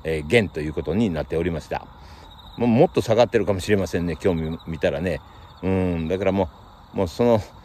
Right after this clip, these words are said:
そういった、あの、右往左往してね、えー、よくね、あの、政府は、えー、株式投資、えー、をやろうとかね、えー、また、あの、本屋さん行ったらお金の、あのー、まあ、あの、本っていうのがかなりあって、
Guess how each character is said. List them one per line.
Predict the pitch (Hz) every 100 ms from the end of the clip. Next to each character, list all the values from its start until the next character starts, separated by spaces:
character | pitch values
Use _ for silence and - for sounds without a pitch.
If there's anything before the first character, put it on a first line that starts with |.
| - - -
そ | 120
う |
い | 127
っ |
た、 | 123 98 -
あ | 95
の、 | 98
右 | 143
往 | 214 131
左 | 120
往 | 104
し | -
て | 90
ね、 | 92 92 - -
え | 92 95 92 90
ー、 |
よ | 120
く | 135
ね、 | 95 87 - - -
あ | 76
の、 | 80 80
政 | 78 143 123 95
府 |
は、 | 92 73 - - -
え | 78 80 78 78
ー、 | -
株 | 107 101
式 | - 95
投 | 117 104
資、 | - 82
え | 85 87 85 80 78 78 76 -
ー、 |
を | 95
や | 90
ろ | 117
う | 110
と | -
か | 73
ね、 | 120 151 - - -
え | 82
ー、 | 87
ま | 120
た、 | 120 87 - -
あ | 90
の、 | 95 90
本 | 139 135
屋 | 95
さ | 104 85
ん |
行 | 87
っ | - -
た | -
ら | 120 90 -
お |
金 | 92 113 117
の、 | 120 117 -
あ | 95
の | 101 95 92 90 87 85 82 82 80 -
ー、 |
ま | 98 65 -
あ、 | 73
あ |
の、 | 78 76 73
本 | 131 117
っ |
て | -
い | 85
う |
の | 82
が | 73 73 - - -
か | 180
な | 131
り | 82
あ | 71 -
っ | 71 -
て、 | - 82